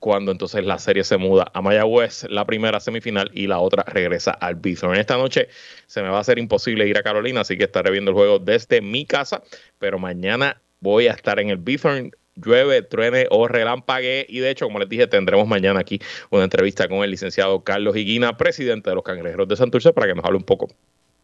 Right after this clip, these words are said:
de lo que ha sido esta temporada y cómo va la postemporada. Y también en noticias beisboleras, el astro boricua Carlos Correa firmó su tercer contrato en tres semanas,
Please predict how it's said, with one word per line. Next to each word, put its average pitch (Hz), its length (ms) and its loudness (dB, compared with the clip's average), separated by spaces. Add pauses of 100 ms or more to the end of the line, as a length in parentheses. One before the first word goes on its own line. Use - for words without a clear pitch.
(380)
de 107 140 2
lo 98 80 4
que 95 80 -2
ha 95 60 -2
sido 104 360 2
esta 110 220 0
temporada 113 500 0
y 95 120 -20
cómo 90 240 -10
va 82 120 -8 (600)
la 110 340 -4
postemporada. 90 1000 -2
Y 113 60 0
también 170 680 0
en 202 400 -2
noticias 160 880 -6 (160)
beisboleras, 120 960 -2
el 98 180 4
astro 113 360 2
boricua 101 580 4 (220)
Carlos 113 320 -2
Correa 127 480 0 (1400)
firmó 104 300 -6
su 139 100 -6
tercer 104 300 4
contrato 131 420 2
en 117 80 -2
tres 127 220 -4
semanas, 147 340 -4